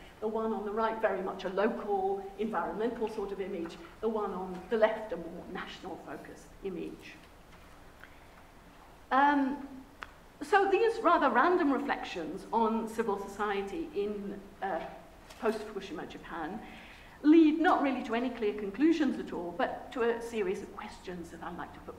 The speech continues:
forward for our discussion in the session and maybe in the course of the day. Um, for example, is the recent upsurge of right-wing groups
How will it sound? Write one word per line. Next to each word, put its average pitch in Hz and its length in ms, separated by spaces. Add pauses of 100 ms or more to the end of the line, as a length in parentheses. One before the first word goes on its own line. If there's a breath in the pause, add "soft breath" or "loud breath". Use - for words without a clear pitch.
forward 180 320
for 185 160
our 170 200 (240)
discussion - 580 (440)
in 208 140
the - 60
session - 380
and 165 100
maybe 170 260
in 160 80
the 165 60
course - 300
of 156 140
the 165 60
day. 180 320 (1600 loud breath)
Um, 247 580
for 285 100
example, 254 480
is 311 220
the 269 120
recent 226 500 (100)
upsurge 208 600
of 190 120
right-wing 214 720
groups - 540